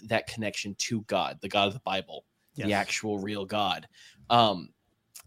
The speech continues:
Speaker 1: but then you have, like, uh, w-, f-, log-, uh, I can't say the name, the, the priest king, uh, of,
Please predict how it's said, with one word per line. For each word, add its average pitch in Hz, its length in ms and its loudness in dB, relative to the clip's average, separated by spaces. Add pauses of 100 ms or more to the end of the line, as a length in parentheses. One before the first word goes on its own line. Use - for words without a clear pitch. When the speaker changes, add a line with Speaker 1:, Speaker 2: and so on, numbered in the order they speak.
(140)
Speaker 1:
but 131 200 2
then 160 160 8
you 151 120 8
have, 139 220 4
like, 123 260 8
uh, 113 200 4
w-, 104 200 -2
f-, - 280 -8
log-, 131 400 6
uh, 110 160 -8 (380)
I 101 80 -6
can't - 240 -10
say 92 160 -6
the 90 60 -6
name, 90 240 -8 (420)
the, 113 300 6
the 117 100 2
priest - 480 2
king, 117 540 2 (500)
uh, 101 300 4 (140)
of, 101 560 2